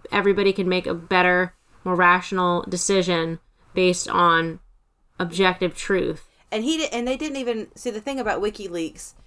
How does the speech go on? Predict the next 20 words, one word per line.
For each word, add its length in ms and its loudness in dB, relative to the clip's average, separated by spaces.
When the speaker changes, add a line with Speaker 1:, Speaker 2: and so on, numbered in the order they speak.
Speaker 2:
is 120 -10
they 160 -4
didn't, 320 -2
they 100 -4
didn't, 480 -4
um, 320 -2
take 300 -6
a 80 -2
news, 340 -4
uh, 180 -4
information 720 -4
and 160 -6
then, 120 -6
like, 220 -6
spin 380 -4
it 260 -6
how 180 -4
they 160 -2
wanted 360 -6
it, 240 -8